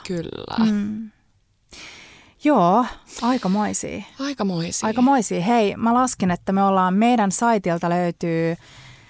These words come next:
Speaker 2: katsotaas nyt, kun mä ihan kirjoitin itselleni tänne, että mä en unohda. Meidän saitilta löytyy siis yli sata reseptiä
Speaker 1: Mitä?
Speaker 2: vuoden aikana. Ja tietty löytyy myös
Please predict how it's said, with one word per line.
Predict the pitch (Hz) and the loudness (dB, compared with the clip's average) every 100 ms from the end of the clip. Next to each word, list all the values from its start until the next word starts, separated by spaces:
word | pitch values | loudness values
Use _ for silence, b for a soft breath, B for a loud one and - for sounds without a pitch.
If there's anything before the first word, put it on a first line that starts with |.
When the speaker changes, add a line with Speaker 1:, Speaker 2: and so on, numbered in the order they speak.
| B B - | B B -2
Speaker 2:
katsotaas | 262 277 214 180 196 | 0 2 2 2 2
nyt, | 190 - | -2 -2
kun | 175 | 0
mä | 180 | 0
ihan | 185 | 0
kirjoitin | 208 196 160 - 165 | 0 0 0 -4 -6
itselleni | 165 - 165 165 - | -8 -10 -10 -8 -8
tänne, | 160 160 | -8 -8
että | 180 190 | -8 -6
mä | 175 | -6
en | - | -4
unohda. | 208 156 185 185 | -6 -6 -6 -4
Meidän | 190 202 208 | -2 0 -2
saitilta | - 294 269 190 175 180 | 0 0 2 0 0 0
löytyy | 185 175 170 175 165 - _ _ _ _ _ - - | 2 2 -2 -4 -4 -6 _ _ _ _ _ -14 -4
siis | 214 196 - | 0 0 2
yli | 294 302 202 | 4 4 4
sata | - - 269 - 165 - - - | 2 2 0 0 -4 -4 -8 -6
reseptiä | 165 - - - - 214 214 _ 202 | -4 -4 -4 -6 -4 -4 -6 _ -18
Speaker 1:
Mitä? | 202 _ - 131 160 | -18 _ -20 -18 -6
Speaker 2:
vuoden | 214 262 226 | 2 2 4
aikana. | 175 156 190 220 226 B B B | 2 0 0 0 0 B B B
Ja | 190 | 0
tietty | 202 - 196 | 0 0 -2
löytyy | 220 208 190 | 2 2 4
myös | 185 185 | 4 2